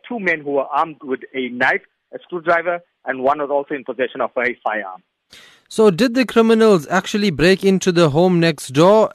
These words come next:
Speaker 2: or did they just rob someone?
Speaker 1: They attempted to gain entry when the, uh, victim, uh, noticed him through his window. He, uh, then exited his home and attempted to arrest him. The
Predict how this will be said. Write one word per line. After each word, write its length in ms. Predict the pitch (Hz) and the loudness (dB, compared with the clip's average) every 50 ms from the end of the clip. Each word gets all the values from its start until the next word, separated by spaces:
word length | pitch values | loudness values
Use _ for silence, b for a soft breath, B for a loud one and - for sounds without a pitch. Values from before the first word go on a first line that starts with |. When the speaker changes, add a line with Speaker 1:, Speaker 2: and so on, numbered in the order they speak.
| - | -4
Speaker 2:
or 320 | - 160 160 156 156 156 156 | -2 2 4 4 4 4 2
did 300 | 131 123 156 160 151 147 | 2 0 0 0 2 2
they 240 | 156 156 156 147 | 2 4 4 2
just 400 | 139 120 120 151 165 147 - - | 0 0 0 0 0 0 -2 -6
rob 300 | 127 110 120 156 170 165 | -6 0 2 2 2 2
someone? 480 | - - 165 143 131 110 90 69 - - _ _ _ _ - | 0 0 0 0 0 -2 -6 -8 -12 -20 _ _ _ _ -8
Speaker 1:
They 200 | - 151 185 185 | -4 -2 -2 -2
attempted 320 | 180 - - 233 165 - | -2 -2 -4 -6 -4 -6
to 80 | 214 208 | -6 -4
gain 200 | - 185 190 185 | -2 -4 -4 -4
entry 420 | 160 165 175 185 - 254 247 247 | -4 -6 -6 -6 -8 -8 -8 -8
when 360 | 196 147 151 156 151 151 151 | -6 -4 -2 -2 -2 -2 -4
the, 280 | 143 156 151 151 156 147 | -8 -8 -6 -4 -4 -2
uh, 180 | 151 143 135 131 123 | 0 0 0 -2 -2
victim, 440 | 156 151 - _ 208 190 165 147 131 _ _ _ _ _ _ | -6 -8 -6 _ -8 -8 -8 -10 -14 _ _ _ _ _ _
uh, 100 | - 120 | -8 -8
noticed 440 | 127 131 135 143 170 175 196 165 151 _ - | -6 -4 -2 -4 -4 -4 -6 -14 -18 _ -20
him 100 | 170 170 - | -18 -8 -4
through 200 | 156 160 151 117 | -2 -2 -2 -4
his 60 | - | -4
window. 320 | 127 139 143 170 190 240 - | -6 -4 -2 -2 -2 -2 -4
He, 340 | - - 175 175 170 165 143 - | -6 -6 -4 -2 -2 -2 -4 -6
uh, 80 | 135 135 123 | -8 -6 -4
then 140 | 160 185 196 | -4 -4 -4
exited 400 | 196 180 160 165 226 190 220 190 | -6 -8 -8 -8 -8 -8 -6 -6
his 140 | 202 160 127 | -8 -6 -4
home 300 | 127 147 170 190 202 190 _ _ - | -2 -2 -2 -2 -4 -8 _ _ -8
and 220 | 151 139 139 139 | -6 -4 -4 -4
attempted 460 | 131 - - 185 190 185 180 170 - _ _ - | -4 -4 -4 -6 -4 -4 -8 -10 -10 _ _ -6
to 60 | 147 | -4
arrest 340 | 135 123 143 147 - _ - | -2 0 -2 -2 -4 _ -6
him. 220 | - - 220 - _ _ _ 120 | -8 -8 -8 -12 _ _ _ -14
The 80 | 135 | -10